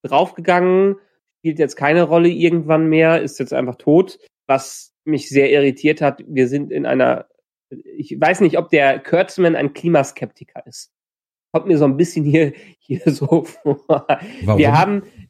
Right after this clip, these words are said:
Speaker 1: m-, mit Dilithium eine sehr rare Energiequelle,
Speaker 2: Mhm.
Speaker 1: die sowieso fast schon aufgebraucht war.
Speaker 2: Mhm.
Speaker 1: Ähm, wir hatten neunhundert, in der, neunhundert Jahre, äh, nee, über hundert Jahre, in denen die Zeit gehabt hätten, eine alternative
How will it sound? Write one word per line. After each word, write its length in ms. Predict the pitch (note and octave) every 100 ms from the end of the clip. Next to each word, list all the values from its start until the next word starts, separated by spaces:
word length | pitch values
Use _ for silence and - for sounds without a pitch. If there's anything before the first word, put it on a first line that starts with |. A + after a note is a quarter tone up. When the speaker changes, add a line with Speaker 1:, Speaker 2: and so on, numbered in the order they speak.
| -
Speaker 1:
m-, 180 | E3+ -
mit 320 | E3 D3+ D#3
Dilithium 720 | D3 D#3 A#3 - G#3 F#3 F#3
eine 320 | C#3 D3 C#3+
sehr 360 | B2+ D#3 F#3+ F3+
rare 500 | D3 D3 D#3+ F3 F3+
Energiequelle, 1000 | D#3 D#3+ C#3+ D#3+ E3 - C3 A2+ - - _ -
Speaker 2:
Mhm. 100 | A2+
Speaker 1:
die 80 | B2+
sowieso 340 | D#3 D#3 D#3 F3
fast 340 | E3+ D3 -
schon 100 | - A2
aufgebraucht 680 | A#2 - D3 A2+ A#2 - -
war. 140 | A#2+
Speaker 2:
Mhm. 280 | A#2 C#3 E3 - _ _
Speaker 1:
Ähm, 480 | C3+ C#3 C#3+ C#3+ C#3 _ _ _ _ -
wir 180 | C3+ C#3+
hatten 240 | E3+ F3
neunhundert, 420 | D#3 E3 G3 G3 E3+
in 80 | D#3
der, 300 | D3+ E3 C#3
neunhundert 500 | D3+ F3+ F3+ F3 D3
Jahre, 640 | C#3+ D#3+ F#3 G3+ G#3 G3 - D3+
äh, 340 | E3 D#3 D#3
nee, 160 | D3+ C3+
über 220 | - E3
hundert 260 | E3 F3+ D3+
Jahre, 600 | D3+ B2+ E3 F#3+ G#3+ G#3 _ _
in 140 | - D#3
denen 540 | E3 E3+ E3+ E3 D#3+
die 220 | D3+ D#3+ D3+
Zeit 260 | D#3 E3+
gehabt 240 | E3+ C#3+ E3
hätten, 180 | -
eine 100 | E3
alternative 840 | C#3 D3 C#3+ C3+ F3 D#3+ D#3+ D#3+ D#3+